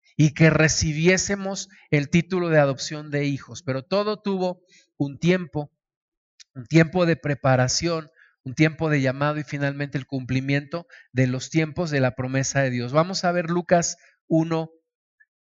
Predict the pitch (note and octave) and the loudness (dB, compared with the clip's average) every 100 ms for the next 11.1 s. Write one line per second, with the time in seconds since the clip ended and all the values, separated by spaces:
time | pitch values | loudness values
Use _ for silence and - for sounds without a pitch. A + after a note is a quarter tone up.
0 | _ _ _ _ _ _ _ _ - C#3+ | _ _ _ _ _ _ _ _ 2 4
1 | D#3+ D#3+ E3+ - G#3+ A#3+ G3+ - - G3 | 4 0 -2 0 -2 -2 -6 -8 -4 -2
2 | G#3 G#3 G#3 - G3+ - G#3 A3+ A#3 G#3 | -2 -2 -4 -2 -4 -2 -2 -2 -4 -10
3 | D3+ - F#3 G3 - G3+ G#3 G3+ G3+ - | -10 -6 -8 -8 -10 -8 -6 -4 -6 -6
4 | F3+ F#3 F3+ - F3 F#3 G3 G3 - B2+ | -14 -14 -16 -14 -10 -8 -8 -10 -12 -12
5 | A2 _ _ _ _ _ _ _ _ - | -12 _ _ _ _ _ _ _ _ -20
6 | - D3+ E3+ - F#3+ G3 F#3 D#3+ A3 G#3 | -4 2 2 2 -2 -2 -2 -4 -4 -2
7 | C3+ - - - _ - F#3+ A3+ G#3+ A3 | -6 -10 -20 -20 _ -4 -2 2 4 6
8 | A3 G3 F3 F3+ F3+ G3 A3+ C4+ C#4 - | 6 4 2 4 4 4 2 0 0 -4
9 | F3 F3 F#3 F#3+ F3 G3+ A3 F#3 D#3 C#3+ | -4 -4 -2 -2 -2 -4 -4 -2 0 -2
10 | C#3 C#3 D#3+ D#3 C#3+ C#3 C3+ C#3 F3 A3 | -6 -8 -8 -4 -2 -4 -6 -10 -8 -10